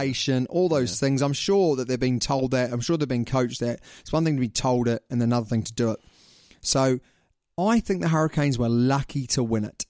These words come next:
Speaker 1: And I think the Blues
Speaker 2: But the scoreline tells you almost a different story, doesn't it?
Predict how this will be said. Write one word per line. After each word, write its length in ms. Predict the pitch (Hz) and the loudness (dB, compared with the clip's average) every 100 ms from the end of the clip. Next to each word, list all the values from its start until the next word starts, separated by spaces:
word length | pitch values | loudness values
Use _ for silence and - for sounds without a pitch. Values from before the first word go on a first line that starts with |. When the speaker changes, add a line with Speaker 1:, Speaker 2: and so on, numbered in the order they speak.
| _ _ _ - | _ _ _ -2
Speaker 1:
And 100 | 127 | -2
I 60 | |
think 260 | 117 131 120 | 0 -2 -2
the 80 | 117 | -4
Blues 680 | 110 - 143 143 143 135 - | -4 0 2 4 2 2 -4
Speaker 2:
But 100 | 131 | -6
the 40 | |
scoreline 840 | 117 - 143 147 135 117 110 104 - _ _ _ | -8 -4 0 0 2 2 2 0 -4 _ _ _
tells 320 | - 123 120 | -2 0 0
you 140 | 120 110 | 0 0
almost 320 | 110 101 - | 0 -2 -4
a 60 | 98 | -6
different 380 | 107 123 85 - | -6 -6 -10 -6
story, 360 | 110 107 98 | -2 0 0
doesn't 280 | 90 101 98 | -2 -4 -6
it? 120 | 82 | -8